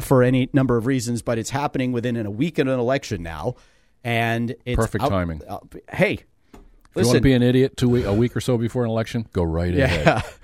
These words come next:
Speaker 1: So Manchester, it's, it, it's, it's up to you. And even though some of you, uh, don't really have options on the ballot, you can always register your protest vote with the candidate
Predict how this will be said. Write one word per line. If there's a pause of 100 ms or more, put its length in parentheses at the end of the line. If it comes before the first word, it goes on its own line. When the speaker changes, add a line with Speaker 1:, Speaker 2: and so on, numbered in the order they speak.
(360)
Speaker 1:
So
Manchester,
it's,
it,
it's,
it's
up
to
you.
And
even
though
some
of
you,
uh,
don't
really
have
options
on
the
ballot,
you
can
always
register
your
protest
vote
with
the
candidate